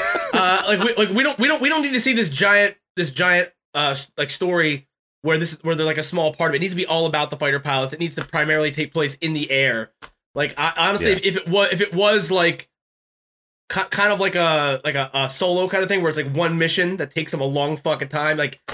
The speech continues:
Speaker 1: I don't wanna see these guys sitting in the, in X-Wings or A-Wings for two and a half hours straight. But they, they've gotta find some way to, to be able to car-, uh, compartmentalize that part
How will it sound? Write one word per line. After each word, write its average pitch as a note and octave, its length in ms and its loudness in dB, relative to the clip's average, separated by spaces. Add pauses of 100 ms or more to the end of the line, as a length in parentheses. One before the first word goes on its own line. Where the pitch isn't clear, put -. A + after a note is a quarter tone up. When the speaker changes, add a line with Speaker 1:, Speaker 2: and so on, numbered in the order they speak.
(100)
Speaker 1:
I A#3+ 80 2
don't C#4 120 4
wanna B3 80 2
see A#3 120 0
these G#3 140 0
guys F3 240 2
sitting F#3 300 2
in E3+ 80 2
the, D#3 140 0
in D#3 260 -2
X-Wings D3+ 640 -2 (240)
or D3+ 160 0
A-Wings D#3+ 440 2
for D3+ 140 -6
two F3 160 -4
and D#3+ 80 2
a D3 60 0
half C#3+ 180 0
hours C3 280 -2
straight. C#3 380 -2 (520)
But D3+ 160 -2
they, D#3+ 100 0
they've E3+ 180 -2
gotta G#3+ 200 2
find G3 240 2
some F#3+ 120 -2
way F3+ 180 2
to, E3+ 240 -2
to D#3 280 -2
be E3 60 0
able D#3 140 0
to C#3 180 -6
car-, - 340 -6 (220)
uh, B2+ 260 -2 (640)
compartmentalize F3 880 2
that D#3 320 -2
part D#3+ 300 0